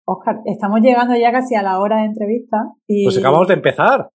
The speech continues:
Speaker 1: Acabamos de empezar, a mí me sabe a poco. <laughs> Pero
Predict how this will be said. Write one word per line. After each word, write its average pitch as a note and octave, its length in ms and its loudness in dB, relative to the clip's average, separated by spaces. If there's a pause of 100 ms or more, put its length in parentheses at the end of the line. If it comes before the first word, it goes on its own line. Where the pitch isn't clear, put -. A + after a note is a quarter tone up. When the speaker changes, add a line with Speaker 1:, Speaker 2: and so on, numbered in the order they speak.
(120)
Speaker 1:
Acabamos A#3 500 4
de D4+ 60 4
empezar, B3+ 500 2
a C4 80 2
mí B3+ 120 -2
me C4 100 -2
sabe B3+ 260 2
a A#3+ 120 0
poco. B3+ 240 0
<laughs> D#4+ 960 0 (1120)
Pero A3 680 2